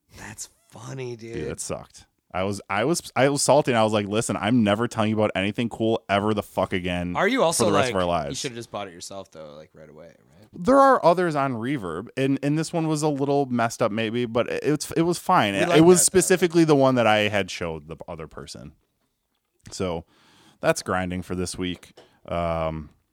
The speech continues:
Speaker 2: I'm gonna throw it over to Dave's Docs.
Speaker 1: Hey, we got a Dave's Docs this
Speaker 2: What do you
Speaker 1: week.
Speaker 2: got?
Speaker 1: Um, this is actually, um, it's not timely, I guess, but it's, uh, it's appropriate, I thought, for our guest.
Speaker 2: Oh.
Speaker 1: Well,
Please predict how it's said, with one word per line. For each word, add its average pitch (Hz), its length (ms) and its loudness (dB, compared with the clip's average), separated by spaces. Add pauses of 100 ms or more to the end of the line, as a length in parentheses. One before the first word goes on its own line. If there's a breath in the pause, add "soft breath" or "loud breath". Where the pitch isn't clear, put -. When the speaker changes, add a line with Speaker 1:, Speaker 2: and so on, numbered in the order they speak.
(600)
Speaker 2:
I'm 98 80 -2
gonna 101 80 -4
throw 107 220 -2
it 107 40 0
over 107 100 -4
to 110 60 -2
Dave's 135 520 -2
Docs. 95 680 2
Speaker 1:
Hey, 185 140 0
we 131 120 0
got 165 140 0
a 143 40 -10
Dave's 151 300 -6
Docs 104 280 -12
this 101 60 -12
Speaker 2:
What 98 60 -6
do 104 80 -6
you 95 40 -8
Speaker 1:
week. 98 60 -6
Speaker 2:
got? 117 300 0
Speaker 1:
Um, 143 360 -2 (140)
this 139 220 -8
is 220 60 -8
actually, 185 440 -6
um, 110 380 -6 (960)
it's 135 180 -16
not 196 180 -10
timely, 160 500 -10 (140)
I 151 80 -16
guess, 165 300 -16
but 113 300 -12
it's, 110 280 -16
uh, 107 280 -14
it's 120 120 -18
appropriate, 131 560 -12
I 110 100 -18
thought, 107 260 -14
for 101 140 -14
our 98 60 -10
guest. 104 400 -10 (300 soft breath)
Speaker 2:
Oh. 160 180 -4
Speaker 1:
Well, 160 300 -2